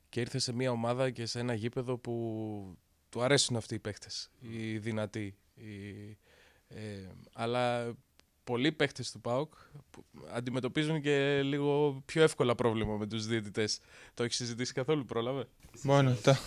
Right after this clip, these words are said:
Speaker 2: <laughs> está bien, sí, sí, nos hemos informado, igualmente ya, ya, eh, por ahí cum-,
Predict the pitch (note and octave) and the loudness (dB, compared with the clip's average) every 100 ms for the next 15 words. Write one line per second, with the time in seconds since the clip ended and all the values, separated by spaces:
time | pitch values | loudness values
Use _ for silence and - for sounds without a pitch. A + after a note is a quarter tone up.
0 | - - - - - - - - B2 C3 | -4 0 -2 -4 -14 -8 -6 8 10 12
1 | C#3 D3 C#3+ C#3+ C#3 B2 B2+ C3+ C3 A#2+ | 10 10 10 10 6 6 4 4 2 4
2 | A#2+ C3+ D#3 D3+ C3 C3 C3+ C3 A#2+ A#2+ | 6 10 12 12 12 10 6 6 4 4
3 | A#2 - - - - - - - - - | 0 -10 -20 -20 -20 -20 -20 -20 -20 -4
4 | - D3+ D3+ D3 C#3 C#3 C3+ C3 B2 B2+ | 12 12 12 12 12 12 12 12 10 10
5 | B2+ C3+ C#3 B2 B2 B2 | 10 10 10 8 4 2